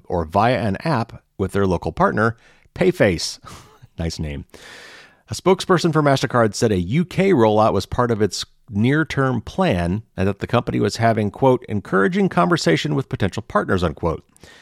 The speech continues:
In the meantime, it will focus on launching the technology in markets including Latin America, the Middle East, Africa, and Asia. MasterCard pointed to research suggesting that seventy-four percent of global consumers had a quote-unquote positive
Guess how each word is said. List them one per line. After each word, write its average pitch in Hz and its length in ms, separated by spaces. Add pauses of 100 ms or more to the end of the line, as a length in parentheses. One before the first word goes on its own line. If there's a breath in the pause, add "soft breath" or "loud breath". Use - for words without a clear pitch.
(280 loud breath)
In 156 100
the 208 80
meantime, 156 460
it 123 80
will 120 100
focus 127 320
on 117 140
launching 110 340
the 104 140
technology 101 500
in 85 80
markets 95 380
including 87 320
Latin 82 240
America, 156 420
the 92 80
Middle 90 240
East, 151 220 (160)
Africa, 127 440 (100)
and 90 340
Asia. 101 360 (540 loud breath)
MasterCard 165 460
pointed 170 280
to 143 120
research 151 360
suggesting 113 460
that 87 140
seventy-four 180 560
percent 156 320
of 113 100
global 117 280
consumers 113 520
had 101 160
a 92 80
quote-unquote 117 540
positive 131 420